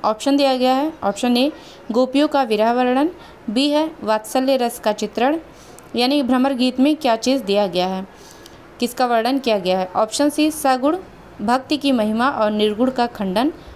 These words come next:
ऑप्शन डी दिया गया है कृष्ण की भक्ति।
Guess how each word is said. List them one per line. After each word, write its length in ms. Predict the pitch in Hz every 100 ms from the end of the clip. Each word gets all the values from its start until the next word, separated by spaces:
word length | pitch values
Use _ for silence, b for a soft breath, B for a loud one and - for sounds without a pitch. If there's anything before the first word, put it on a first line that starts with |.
| B 214
ऑप्शन 340 | 208 - 277
डी 120 | 277
दिया 240 | 247 262 254
गया 160 | 254
है 120 | 269
कृष्ण 400 | 277 220 220 226
की 180 | 220 320
भक्ति। 440 | 311 202 - 190